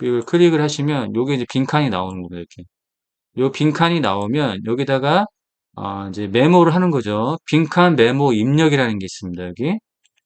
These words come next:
자, 그럼 여기서 메모를 하는 거죠. 어, 뭐라고 하냐면 코로나 관련주. 그 다음에 확인을 누르면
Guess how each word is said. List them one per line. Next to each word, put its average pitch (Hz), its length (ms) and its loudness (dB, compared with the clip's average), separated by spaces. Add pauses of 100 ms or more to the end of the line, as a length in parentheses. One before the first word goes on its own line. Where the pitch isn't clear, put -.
(600)
자, 104 180 -10
그럼 120 160 -4
여기서 120 360 2
메모를 127 360 2
하는 151 160 0
거죠. 101 320 -4 (380)
어, 104 120 -6
뭐라고 127 340 2
하냐면 147 480 -2 (1080)
코로나 175 640 4
관련주. 98 580 -6 (4000)
그 127 80 -12
다음에 135 240 2
확인을 170 420 4
누르면 123 520 2